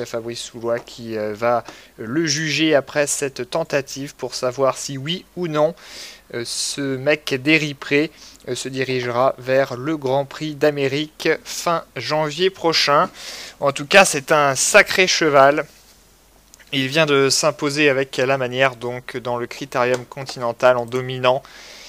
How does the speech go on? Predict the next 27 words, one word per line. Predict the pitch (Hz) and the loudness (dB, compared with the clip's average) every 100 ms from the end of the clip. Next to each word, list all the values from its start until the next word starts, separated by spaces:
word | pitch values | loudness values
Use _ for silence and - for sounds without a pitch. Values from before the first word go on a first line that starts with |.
| - _ - 117 | -20 _ -12 -8
euh, | 107 - - | -6 -6 -4
Ulan | 190 180 185 | 0 4 2
Duval. | 156 156 139 135 139 151 | 0 -2 8 10 10 6
C'était | 151 135 139 | -6 -4 -4
sur | - 143 117 113 | -2 -2 -2 -2
deux | 143 | -2
mille | 165 165 147 | -2 -4 -6
cent | - - 147 | -6 -2 0
mètres, | 139 143 - 123 | 2 0 -2 -8
départ | 117 131 131 139 120 - | -4 -6 2 4 4 0
autostart. | 147 - 135 - 123 123 - | -8 -6 -6 0 2 2 0
Il | 120 | -8
avait | 117 | -8
trotté | 120 131 127 131 | -8 -12 -12 -12
ce | - | -10
jour-là | 120 120 113 120 123 - - | -10 -4 0 2 0 -4 -8
une | 196 190 151 127 | -6 -6 -10 -10
dix | 165 170 - - | -6 -6 -8 -6
trois. | - 143 160 - - - - - - _ | 4 6 6 2 -20 -20 -20 -20 -20 _
Vraiment | 120 123 143 127 | -8 -4 -4 -4
un | 113 | -4
superbe | - - 190 - 175 139 135 | -6 -6 -8 0 2 0 -4
chrono | - - 131 127 135 - _ _ - - | -8 -6 -4 -4 -6 -8 _ _ -20 -12
pour, | 127 123 110 | -6 -4 -2
euh, | 110 | -4
ce | 107 - | -4 -8
numéro | 131 120 120 110 113 | -10 -8 -6 -6 -8